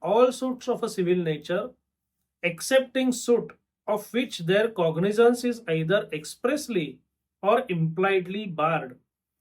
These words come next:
The jurisdiction of the civil court is therefore of a widest amplitude. म्हणजे सर्वसाधारणतः दिवाणी न्यायालयाला सगळेच दावे दाखल करून घेण्याचा अधिकार आहे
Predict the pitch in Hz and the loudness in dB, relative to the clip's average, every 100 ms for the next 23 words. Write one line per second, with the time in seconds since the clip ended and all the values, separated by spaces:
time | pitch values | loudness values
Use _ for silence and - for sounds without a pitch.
0 | _ 160 220 233 165 175 226 240 - 247 | _ 4 6 6 4 4 4 -2 0 2
1 | 254 254 185 185 208 175 175 185 180 202 | 2 0 -4 -2 -2 0 2 2 2 2
2 | 220 156 - _ _ _ 233 240 165 175 | 2 2 -4 _ _ _ -4 -2 2 4
3 | 226 240 202 175 180 - 180 247 247 170 | 4 2 2 4 2 -2 0 2 2 0
4 | 151 151 151 151 226 254 _ 180 160 160 | -2 -2 -6 0 0 0 _ -6 -6 -4
5 | 156 156 202 160 - _ _ _ _ _ | -8 -4 -2 -2 -4 _ _ _ _ _
6 | - 185 247 262 190 170 208 247 233 220 | -4 0 2 2 2 2 4 4 2 0
7 | 220 220 185 214 214 170 175 202 240 220 | -4 -2 0 0 0 -2 0 0 -2 -2
8 | 185 185 175 156 160 196 254 _ - - | -2 -2 -2 -2 -2 -4 -6 _ -18 -10
9 | 156 - 214 247 196 165 196 185 139 - | -8 2 2 4 2 2 0 -2 -4 -4
10 | 185 180 190 196 151 156 165 180 131 135 | -4 -2 -4 -4 -4 -4 -6 -8 -10 -12
11 | 160 190 190 165 | -4 -2 -2 -2